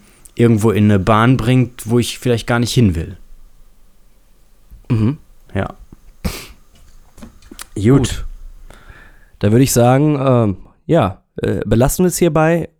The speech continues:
Speaker 2: und, äh, gehen dann in den kommenden Folgen, je nachdem, ähm, wie uns die Schnauze gewachsen ist, nochmal detaillierter auf die, äh, einzelnen Punkte an, die wir vielleicht auch heute schon, äh, angeschnitten haben.
Speaker 1: Ganz genau. Ja, ähm,
Speaker 2: Genau, und, äh, wenn, w-, äh,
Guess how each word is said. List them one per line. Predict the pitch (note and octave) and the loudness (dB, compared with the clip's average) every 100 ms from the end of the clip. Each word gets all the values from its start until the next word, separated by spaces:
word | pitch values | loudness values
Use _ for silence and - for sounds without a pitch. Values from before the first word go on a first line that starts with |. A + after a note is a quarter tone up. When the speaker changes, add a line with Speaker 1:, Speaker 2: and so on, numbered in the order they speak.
| _ | _
Speaker 2:
und, | C3+ C#3 C#3 - | 0 2 2 0
äh, | A2+ | -2
gehen | A2+ C3 C#3 | 2 2 4
dann | C3 C3 A2+ | 2 2 0
in | B2 B2 | 0 2
den | A#2+ A#2+ | 0 0
kommenden | B2 C3+ C3 | 0 2 0
Folgen, | - B2+ B2+ B2+ B2+ - _ | 0 2 2 2 0 -4 _
je | - C3+ | -4 -2
nachdem, | A#2+ B2 B2+ B2+ A#2+ - | 0 2 2 2 0 0
ähm, | A2 G#2+ G#2+ G#2 - _ _ | 0 2 0 -6 -10 _ _
wie | B2 | 0
uns | A#2+ - | 0 0
die | A2+ | 0
Schnauze | C3 A#2+ - A2+ | 2 0 0 -2
gewachsen | A2 A2+ - A2+ | 0 -2 -4 -6
ist, | - | -4
nochmal | G#2+ A2+ | -4 -2
detaillierter | G#2+ G#2+ G#2+ B2 B2 - | 0 0 0 0 -2 -4
auf | G#2+ - - - _ A#2 | -6 -8 -18 -20 _ -6
die, | A2 A2+ | -4 -4
äh, | A2 G2+ G#2 | -2 -2 -2
einzelnen | - G#2+ - G#2+ G2+ | -2 -4 -2 -2 -2
Punkte | A2+ G#2+ - | -4 -4 -6
an, | F#2+ | -6
die | G2 G2+ | -4 -2
wir | G2 | -2
vielleicht | - G2+ - | -2 -2 -2
auch | F#2+ | -2
heute | G#2 - | -2 -2
schon, | A2 A2 - - - - | -4 -4 -10 -20 -8 0
äh, | B2+ | 0
angeschnitten | C#3 C3+ - A#2+ G2+ | 2 0 0 -4 -6
haben. | F2 - - - _ | -6 -10 -20 -20 _
Speaker 1:
Ganz | - F#2 - | -6 -4 0
genau. | G#2 G2 F#2 D#2+ - - _ _ - _ - _ | 0 2 0 -4 -10 -20 _ _ -20 _ -20 _
Ja, | A2+ A#2 F#2 | 2 2 0
ähm, | G#2 G#2+ | 0 2
Speaker 2:
Genau, | C3+ G2+ | 2 2
und, | B2 C3 - | 2 2 0
äh, | B2+ | 2
wenn, | C#3 C#3+ - - - B2+ | 2 0 -6 -18 -8 -4
w-, | |
äh, | D3+ F#3+ | -2 -4